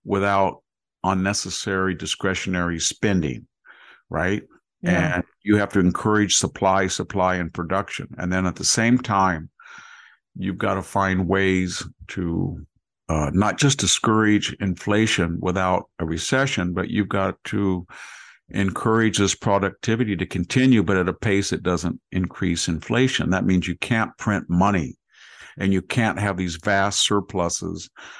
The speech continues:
Speaker 1: uh, excuse me, deficits when the economy starts to rebound and economic,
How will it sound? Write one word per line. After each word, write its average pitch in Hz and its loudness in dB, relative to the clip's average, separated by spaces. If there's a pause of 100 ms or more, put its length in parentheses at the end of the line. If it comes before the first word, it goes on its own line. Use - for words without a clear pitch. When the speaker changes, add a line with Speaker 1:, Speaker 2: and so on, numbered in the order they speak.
(340)
Speaker 1:
uh, 82 0
excuse 104 2
me, 90 6
deficits 101 0
when 98 0
the 98 2
economy 95 0
starts 90 -4
to 98 -4
rebound 92 2
and 85 0
economic, 90 -2